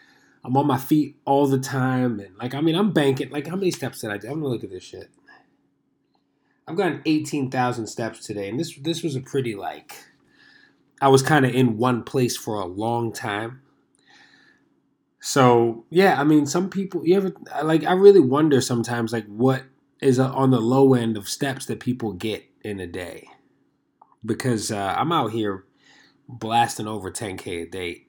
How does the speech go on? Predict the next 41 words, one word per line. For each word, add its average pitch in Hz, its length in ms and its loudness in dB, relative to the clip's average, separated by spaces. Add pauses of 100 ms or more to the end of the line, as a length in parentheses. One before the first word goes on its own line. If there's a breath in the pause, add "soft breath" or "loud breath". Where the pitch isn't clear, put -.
easily 98 480 -2
without, 98 540 -4
without 127 300 2
breaking 110 300 -4
a 95 60 -12
sweat. - 540 -8
Eh, 202 640 4
I'm - 540 -4
gonna 160 120 4
take 160 220 2
that 165 160 2
back. 190 340 2 (300)
I 139 80 -2
break 156 280 0
plenty 165 280 2
of 131 80 2
sweats. 123 500 -4
I 127 40 -8
break 156 280 2
so 165 160 0
many 165 180 6
sweats 160 600 -4 (420 loud breath)
that 147 100 -2
I 143 40 0
gotta 156 180 2
do 147 160 0
laundry 151 360 2
all 127 120 2
the 110 80 -8
time, 104 380 -12 (480 soft breath)
you 131 120 0
know? 135 380 0 (400 soft breath)
And 120 140 -2
that's 156 240 0
why 147 500 2 (380)
you 135 180 -2
either 135 240 2
wear 139 260 4
a 175 60 4
tank 165 340 0
top 156 360 0